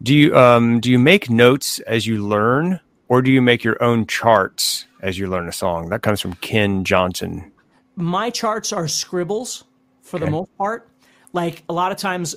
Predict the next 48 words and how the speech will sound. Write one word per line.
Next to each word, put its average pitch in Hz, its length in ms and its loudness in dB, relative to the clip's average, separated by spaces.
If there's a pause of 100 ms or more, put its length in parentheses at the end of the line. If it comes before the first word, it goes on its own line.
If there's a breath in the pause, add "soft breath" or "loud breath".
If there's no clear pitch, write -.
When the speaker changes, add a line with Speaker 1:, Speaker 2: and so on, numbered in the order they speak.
(220)
Speaker 2:
like, 160 240 -8
for 165 140 -10
rhythm-, 185 540 -6
rhythmic 180 420 -6
things, 190 380 -6
I'll 165 120 -6
just 175 240 -8
write, 170 200 -6
like, 151 220 -8
li-, 156 120 -8
little 165 380 -8
lines, 151 500 -8
like, 135 240 -10
dun, 160 200 -6
dun, 160 200 -6
dun, 156 280 -4
and 160 120 -4
it'll 156 180 -4
remind 165 560 -4
my 170 160 -4
brain 147 500 -6 (360 soft breath)
that 151 160 -6
there's 156 160 -6
a 147 40 -8
punch 180 300 -8
that 147 140 -8
goes 135 160 -8
dun, 165 220 -6
dun, 160 180 -4
dun. 156 320 -4 (260 soft breath)
It 156 100 -10
doesn't 185 220 -4
have 190 120 -4
to 185 80 -6
be 180 120 0
an 170 60 -2
eighth 165 260 -4
note 165 300 -4
or 160 80 -4
a 151 40 -10
quarter 165 300 -6
note 160 320 -4
or 151 140 -4
a 147 40 -8
dotted 156 380 -6
eighth. 156 300 -6
Or - 20 -10
s-, - 140 -10